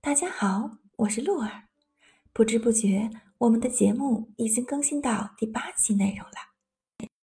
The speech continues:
今天将要跟大家分享的是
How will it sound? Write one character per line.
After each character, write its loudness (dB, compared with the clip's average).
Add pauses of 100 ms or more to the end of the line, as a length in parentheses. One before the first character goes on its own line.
今 -12
天 -6 (300)
将 0
要 2
跟 -2
大 -4
家 -6 (100)
分 -6
享 -4
的 -8
是 -6